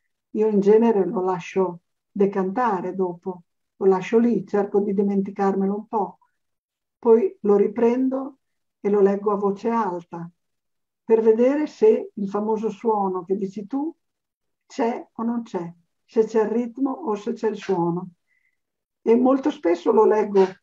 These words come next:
alla signora che viene a aiutarmi in casa mentre stira vicino.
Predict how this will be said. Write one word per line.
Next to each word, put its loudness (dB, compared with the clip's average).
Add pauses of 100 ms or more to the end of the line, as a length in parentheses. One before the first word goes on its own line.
(540)
alla 0
signora 2
che 2
viene 4
a -2
aiutarmi 0 (360)
in -8
casa -2
mentre -4
stira -6
vicino. -6